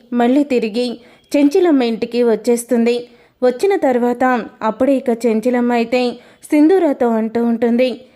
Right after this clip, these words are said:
"నీకొక సంబంధం వచ్చింది, రేపే నీకు పెళ్లి చూపులు" అని అంటూ ఉంటుంది చెంచలమ్మ.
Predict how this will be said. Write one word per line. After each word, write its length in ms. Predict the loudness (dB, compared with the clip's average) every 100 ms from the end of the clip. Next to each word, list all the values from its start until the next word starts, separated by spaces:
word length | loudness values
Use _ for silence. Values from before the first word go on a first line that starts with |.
| _ -6
"నీకొక 340 | -2 -2 -2
సంబంధం 560 | -2 -2 0 0 0 0
వచ్చింది, 520 | -2 -2 0 -2 -4 -14 _ -8
రేపే 360 | 0 0 2 0
నీకు 300 | 2 0 -2
పెళ్లి 340 | 0 -2 -2 -2
చూపులు" 360 | 0 2 0 0 -6 -2
అని 280 | 0 0 -4 -10 -4
అంటూ 340 | -4 0 0
ఉంటుంది 500 | 0 -2 -2 -2 -2 -2
చెంచలమ్మ. 640 | -2 0 0 2 0 0